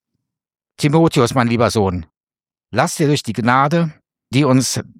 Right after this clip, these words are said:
Jesus Christus geschenkt hat, die uns in Jesus Christus geschenkt ist, alle Kraft geben, die du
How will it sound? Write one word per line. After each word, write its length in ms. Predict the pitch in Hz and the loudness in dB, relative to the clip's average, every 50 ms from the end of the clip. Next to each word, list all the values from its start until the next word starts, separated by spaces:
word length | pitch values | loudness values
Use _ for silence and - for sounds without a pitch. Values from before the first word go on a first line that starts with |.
| - _ _ _ _ _ _ _ | -20 _ _ _ _ _ _ _
Jesus 400 | _ 113 123 143 147 156 127 - | _ 0 0 2 2 2 -2 -2
Christus 440 | - - 139 156 - - 156 117 - | -2 -2 -2 -2 0 -2 -4 -4 -4
geschenkt 460 | - 110 - - 127 131 156 - - | -2 -2 0 0 0 0 0 0 0
hat, 280 | 107 110 117 - - - _ _ _ _ _ - - - | 0 0 0 -4 -10 -18 _ _ _ _ _ -14 -12 -12
die 260 | 101 98 123 147 143 | -2 0 0 2 2
uns 220 | 104 127 127 123 - | 2 2 2 2 2
in 100 | - 110 | 2 2
Jesus 260 | 131 143 143 135 - | 4 2 2 0 -2
Christus 220 | - 139 123 - | -4 -4 -4 -2
geschenkt 420 | - 110 - - 139 147 180 - - | -2 0 2 2 2 2 2 -2 0
ist, 340 | - 110 117 - - - - _ _ _ _ _ _ _ _ _ - | 0 0 0 0 -4 -10 -18 _ _ _ _ _ _ _ _ _ -2
alle 240 | 123 147 151 147 | 0 0 0 0
Kraft 400 | - - - 117 127 - - - | -2 -2 -2 -2 -2 -4 -6 -4
geben, 420 | - 104 101 104 110 127 151 156 - - _ _ _ _ _ _ _ _ _ - | 0 2 2 2 2 2 0 0 -2 -6 _ _ _ _ _ _ _ _ _ -2
die 120 | 110 107 | -2 0
du 420 | 107 131 139 151 151 143 139 - | 2 0 0 2 0 -2 -4 -6